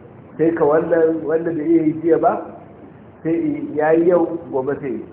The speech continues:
In ma ya ga da-, ko da ya yi jiya din, ya yi yau kuma ya ga dama ya sake yi gobe. An gane. Wallahu a'lam.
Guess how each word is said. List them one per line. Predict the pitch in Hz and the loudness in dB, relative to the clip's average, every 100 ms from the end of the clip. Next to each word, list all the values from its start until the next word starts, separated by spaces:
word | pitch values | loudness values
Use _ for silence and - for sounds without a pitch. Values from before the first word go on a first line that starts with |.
| - - - - - - - - - 175 | -20 -20 -20 -20 -20 -20 -20 -14 -2 0
In | 180 | 0
ma | 185 | 0
ya | 185 185 185 180 | 2 2 2 2
ga | 185 | 2
da-, | 185 175 160 | 2 0 -2
ko | 175 220 | 2 2
da | 220 170 | 4 2
ya | 165 | 4
yi | 165 165 | 4 4
jiya | 175 - | 2 2
din, | 139 - - - - - - - 107 | 0 -6 -12 -20 -20 -20 -20 -18 -2
ya | 156 170 | 2 4
yi | 165 | 4
yau | 170 160 | 4 2
kuma | 165 | 0
ya | 170 170 | -2 0
ga | 175 | 0
dama | 180 185 | 0 0
ya | 175 | 0
sake | 220 226 | -4 -2
yi | 151 | -4
gobe. | 131 117 - - - - - - - - - | -4 -8 -12 -18 -20 -20 -20 -20 -20 -20 -10
An | 131 | -2
gane. | 139 131 - - - - - - - - - - | 0 0 -2 -10 -16 -20 -20 -20 -20 -20 -20 -12
Wallahu | 120 123 135 117 | -6 -2 -2 -2
a'lam. | 107 98 - | -6 -8 -14